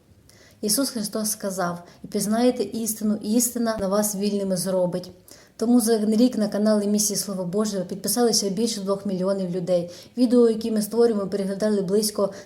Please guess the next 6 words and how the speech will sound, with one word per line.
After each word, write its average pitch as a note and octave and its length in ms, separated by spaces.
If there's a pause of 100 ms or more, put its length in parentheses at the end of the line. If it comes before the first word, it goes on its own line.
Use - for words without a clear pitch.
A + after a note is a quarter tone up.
(140)
двісті A#3 320
мільйонів G3+ 500
разів G3 420
за F#3+ 160
останній F#3 460
рік. F3 300